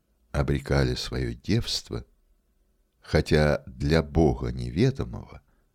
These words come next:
но всё же для Бога, Творца Вселенной и Вседержителя и Мироправителя, каковым его и язычники сознавали.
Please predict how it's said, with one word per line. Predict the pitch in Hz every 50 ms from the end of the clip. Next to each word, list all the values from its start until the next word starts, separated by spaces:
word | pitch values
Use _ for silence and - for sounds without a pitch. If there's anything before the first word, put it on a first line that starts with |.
| _ _ _ _ _ _ -
но | - 64 60
всё | - - - - -
же | - - 60
для | 60 64 69 82 92
Бога, | 101 104 95 82 73 78 80 - 98 92 82 - _ _ _ _ _ _ _ _ _ _ _ _ _ _ _ -
Творца | - 80 90 92 85 - - - - 90 85 95
Вселенной | - - - - 98 95 87 76 80 87 95 98 101 98
и | 95
Вседержителя | - - - 90 98 110 107 98 95 - 76 69 76 - - 101 101 95 67 - - _ _ _ _ _ _ _ _ _ _ _ _ _ _ _ _ _ _ -
и | 80 80 85
Мироправителя, | 87 92 98 101 104 - - 107 113 117 104 82 85 80 - - 95 95 87 71 - _ _ _ _ _ _ _ _ _ _ _ _ _ _ _ _ _ _ _ _ _ _ _ _ -
каковым | - 95 87 - 101 87 80 80 82 82 87
его | 90 95 92 82 82 90 -
и | - - 90
язычники | 87 85 98 107 - - 151 151 - - - - - - - -
сознавали. | - - - - - - 50 60 58 57 58 62 - -